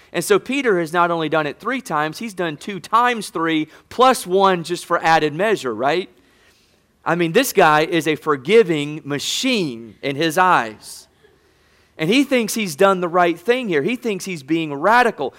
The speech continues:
because in the kingdom of God, everything's just radical. So for him, two and a half times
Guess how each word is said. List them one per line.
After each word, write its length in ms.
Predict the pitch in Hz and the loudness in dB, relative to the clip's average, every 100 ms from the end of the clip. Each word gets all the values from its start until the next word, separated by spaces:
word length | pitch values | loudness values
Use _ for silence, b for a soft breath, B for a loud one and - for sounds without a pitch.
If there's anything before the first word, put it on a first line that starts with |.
| B | B
because 440 | - - 190 185 156 _ | -8 -4 0 -2 -4 _
in 140 | 180 175 | -6 -4
the 60 | |
kingdom 420 | 170 233 247 208 | -6 -6 -4 -4
of 140 | 160 143 | -6 -4
God, 340 | 240 208 165 - B | -2 0 0 -2 B
everything's 600 | 175 202 214 175 160 160 | 0 0 -2 -4 -6 -6
just 220 | 156 156 | -10 -12
radical. 680 | 143 143 220 214 180 147 143 B B | -8 0 2 4 0 -2 -4 B B
So 180 | 196 | -2
for 220 | 180 170 151 | -2 -2 -4
him, 460 | 233 226 160 156 b b | -2 0 -2 -4 b b
two 220 | - 226 220 | -8 -4 -2
and 100 | 180 | -2
a 40 | |
half 300 | 170 185 - | 0 -2 -2
times 840 | - 240 160 135 135 143 - - | 0 2 2 0 -8 -14 -16 -18